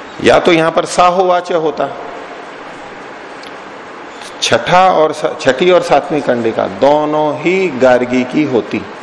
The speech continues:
हो सकता था ना कि गार्गी कहती कि देखो पहले मैंने ये बोला, फिर आपने मेरे प्रश्न को दोहराते हुए ये उत्तर दिया, लेकिन अब ये बताओ कि आकाश किस में ओतप्रोत है।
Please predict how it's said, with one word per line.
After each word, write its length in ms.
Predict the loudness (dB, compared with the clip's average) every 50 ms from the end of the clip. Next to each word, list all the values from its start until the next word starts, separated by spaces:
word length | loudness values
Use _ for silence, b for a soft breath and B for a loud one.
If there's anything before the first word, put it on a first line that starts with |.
| -16 -16 -18 -16 -16 -18 -18 -18 -18 -18 -18 -16 -16 -16 -18 -18 -18 -18 -18 -18 -18 -18 -18 -18 -18 -18 -18 -18 -16 -16 -18 -18 -16 -18 -18 -18 -18 -16 -2 -2
हो 60 | 0
सकता 320 | 0 0 -2 2 0 0 2
था 100 | 2 -2
ना 120 | -4 -6 -8 -10 -14 -16 -16 -16 -16 -18 -18 -18 -18 -18 -18 -18 -18 -18 -16 -10 -8
कि 80 | 0
गार्गी 340 | 2 4 4 4 2 0 0 2
कहती 300 | 2 0 2 2 0 0
कि 100 | 2 2
देखो 180 | 2 2 0
पहले 320 | 2 4 4 4 4 4 2
मैंने 220 | 2 0 0 2
ये 180 | 2 2 2 4
बोला, 320 | 4 2 2 2 2 0
फिर 200 | -2 -2 0 0
आपने 280 | 0 0 0 -2 -4 -2
मेरे 200 | 0 0 0 2
प्रश्न 320 | 0 0 -2 0 -2 0
को 100 | 2 2
दोहराते 360 | 2 4 4 4 4 4 4
हुए 180 | 2 2 2 2 2
ये 80 | 2 4
उत्तर 300 | 4 2 2 0 0 2
दिया, 200 | 4 4 4 6
लेकिन 240 | 4 2 0 -2
अब 220 | 0 2 2 2 4
ये 140 | 4 4 4
बताओ 380 | 4 2 2 2 2 2 2
कि 120 | 2 2 2
आकाश 360 | 2 2 2 2 0 0 -2
किस 220 | -6 -6 -4 -2
में 80 | 0 0
ओतप्रोत 480 | 0 0 -2 -4 -2 -2 -2 -2 -2
है। 60 | -10